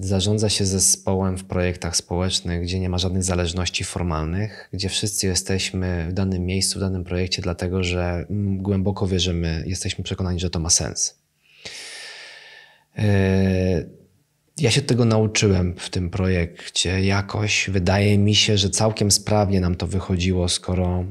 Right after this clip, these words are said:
e, udało nam się wyjść z projektem z Krakowa, pójść do dziesięciu miast,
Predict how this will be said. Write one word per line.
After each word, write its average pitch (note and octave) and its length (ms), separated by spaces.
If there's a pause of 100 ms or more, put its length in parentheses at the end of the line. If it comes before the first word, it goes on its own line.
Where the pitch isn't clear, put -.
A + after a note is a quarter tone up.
(140)
e, F2+ 720 (160)
udało G#2 400
nam G2 220
się F#2 360 (100)
wyjść G#2 520
z - 80
projektem G2+ 540
z - 60
Krakowa, F#2+ 520
pójść G2 280
do F#2+ 80
dziesięciu F#2+ 460
miast, F#2+ 520